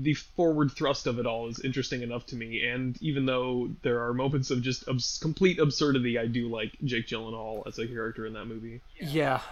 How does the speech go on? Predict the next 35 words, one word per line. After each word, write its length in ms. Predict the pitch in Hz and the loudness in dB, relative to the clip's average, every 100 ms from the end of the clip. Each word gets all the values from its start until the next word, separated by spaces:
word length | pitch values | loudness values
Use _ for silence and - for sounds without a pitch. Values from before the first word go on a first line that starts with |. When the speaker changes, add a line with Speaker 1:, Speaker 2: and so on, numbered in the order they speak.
| - | 0
Speaker 2:
I 120 | 151 | 2
like, 300 | 151 147 143 151 | 4 2 0 -4
I 80 | 127 | -2
like 240 | 131 135 | 0 0
him. 200 | 135 131 | -2 -2
I 60 | 135 | -4
thought, 220 | 151 151 | -6 -4
like, 180 | 131 127 | -4 -2
both 260 | 127 123 | -4 -4
the 40 | - | -8
two 160 | - | -10
main 160 | 123 117 | -10 -8
leads 220 | 117 113 | -8 -10
w-, 280 | 135 - 131 | -12 -10 -10
w-, 140 | 139 | -10
w-, 200 | 131 117 123 | -10 -10 -8
were 140 | 120 | -4
Speaker 1:
Yeah. 140 | 127 117 | 0 0
Speaker 2:
really 160 | 120 113 | -2 -6
good, 220 | 135 117 | -6 -6
actually, 400 | 117 - - 117 - | -6 -8 -8 -6 -6
even 140 | 127 | -6
if 60 | 113 | -6
they're 100 | 123 | -4
not 180 | 131 156 | -6 -6
written 320 | 123 - 117 | -8 -8 -8
well 240 | 226 233 | -8 -6
at 280 | - - - | -8 -10 -4
all. 340 | 139 123 127 139 | -2 -2 -4 -4
I 120 | 143 | -6
think 400 | - 135 123 113 | -4 -6 -6 -10
the, 260 | 123 120 120 | -8 -8 -8
the 160 | - | -8
paramedic 480 | 127 131 127 123 127 | -6 -6 -4 -6 -6
lead, 380 | 127 120 120 117 | -4 -4 -4 -8